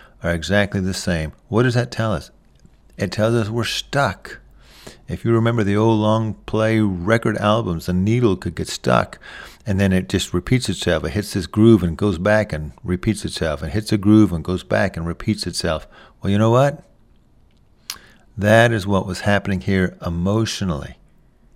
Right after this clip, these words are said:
in heart, in soul, to the prophet Elijah.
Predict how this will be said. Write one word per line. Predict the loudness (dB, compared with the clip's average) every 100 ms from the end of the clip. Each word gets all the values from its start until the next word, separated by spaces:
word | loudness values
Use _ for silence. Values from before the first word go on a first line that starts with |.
| _ _
in | -4 -4
heart, | -2 2 2 2 -4 -20 _ _ _ _ -4
in | -2 -2
soul, | -2 2 2 2 -2 -8 _ _ -20 _ _
to | -6
the | -4 -4
prophet | -2 -2 -2 -6 -10 _ _ _ _ _
Elijah. | -6 -4 -6 -8 -12 -16